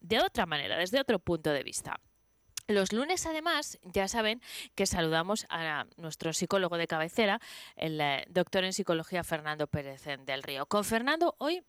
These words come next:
vamos a hablar de los propósitos de Año Nuevo. Hoy, día ocho, podríamos decir que es el primer día, pues, normal, ¿no?, del año. Ya han pasado las, ah, fiestas, arranca la rutina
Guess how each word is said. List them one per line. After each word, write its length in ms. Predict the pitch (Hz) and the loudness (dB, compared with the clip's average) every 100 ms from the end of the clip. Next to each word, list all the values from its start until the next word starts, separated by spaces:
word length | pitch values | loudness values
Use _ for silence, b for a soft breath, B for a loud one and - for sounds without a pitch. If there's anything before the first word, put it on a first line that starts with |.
| _ | _
vamos 320 | 196 214 254 | -2 -2 -2
a 60 | 240 | -4
hablar 260 | 220 262 - | 0 0 -2
de 160 | 190 175 | -2 0
los 160 | 170 | 0
propósitos 640 | - 185 180 180 165 151 - | 0 0 0 -2 -2 -4 -2
de 400 | 151 135 123 113 - | -2 0 -2 -2 -2
Año 260 | 156 147 | -2 -2
Nuevo. 300 | 139 135 120 | -2 -2 -2
Hoy, 300 | - 226 349 | 2 2 2
día 240 | 233 240 226 | 2 2 2
ocho, 340 | 254 285 320 B B B | 0 0 -2 B B B
podríamos 420 | - 196 190 233 | 2 4 2 0
decir 300 | 240 240 262 | -2 -4 -2
que 80 | - | 0
es 100 | 220 | 0
el 100 | 220 | 0
primer 380 | 202 208 220 220 | 0 2 2 2
día, 260 | 254 269 302 B B B | 2 0 0 B B B
pues, 300 | - 151 - - | -8 -6 -6 0
normal, 540 | 175 170 175 175 143 | 2 4 2 0 2
¿no?, 240 | 165 330 370 | 2 2 0
del 580 | 190 175 165 160 165 160 | 0 2 4 4 2 0
año. 220 | 151 147 | -2 -2
Ya 160 | 143 175 | 2 2
han 80 | 196 | 2
pasado 480 | 190 180 156 151 | 0 0 -4 -4
las, 340 | 147 135 147 165 | -4 -4 -6 -6
ah, 220 | 147 135 | -4 -4
fiestas, 580 | - 226 254 269 254 - - | 0 0 2 2 2 0 -4
arranca 540 | 165 175 165 151 143 | -2 -2 0 0 2
la 360 | 143 139 135 139 | 2 2 2 0
rutina 560 | 156 160 214 247 277 | -2 -8 -4 0 0